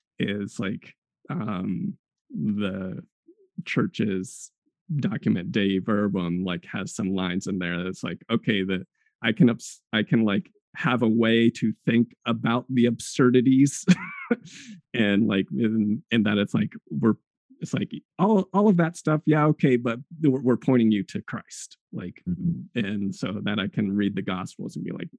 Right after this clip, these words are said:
Speaker 1: this, this is the guy that I want to be like. And if this is what God is like, then I'm on board with God. So I think that's my, that's my meandering thought around that. <laughs>
Speaker 2: Yeah.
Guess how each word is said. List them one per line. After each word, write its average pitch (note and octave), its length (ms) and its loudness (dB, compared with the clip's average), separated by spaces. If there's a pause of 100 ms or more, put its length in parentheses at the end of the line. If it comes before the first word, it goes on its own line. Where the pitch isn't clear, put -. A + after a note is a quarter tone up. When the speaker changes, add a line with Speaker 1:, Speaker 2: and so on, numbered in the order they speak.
(520)
Speaker 1:
this, - 240 2 (100)
this F3 200 6
is F3+ 160 6
the C#3+ 100 6
guy B2 380 2
that G#2 160 -2
I A2 160 0
want G2+ 360 -4 (100)
to F#2+ 300 -4 (560)
be G#2 200 2
like. G2+ 340 -2 (540)
And F#2+ 360 -4
if F#2+ 200 -6
this A2+ 240 0
is A2 420 -2 (140)
what G#2+ 280 -2
God G#2 300 -2
is F#2+ 160 -4
like, F#2 300 -4
then F2+ 160 -4
I'm F2 240 -2
on - 180 -2
board - 300 -6
with - 160 -16
God. - 460 -12
So - 200 -18 (400)
I - 600 -20
think - 160 -2
that's G2 280 -6
my, - 380 -4 (560)
that's - 160 4
my C#3+ 160 8
meandering A2+ 600 8
thought G#2+ 340 -2
around F#2+ 360 -2
that. F#2+ 300 -6
<laughs> G3 60 4 (760)
Speaker 2:
Yeah. E3+ 120 4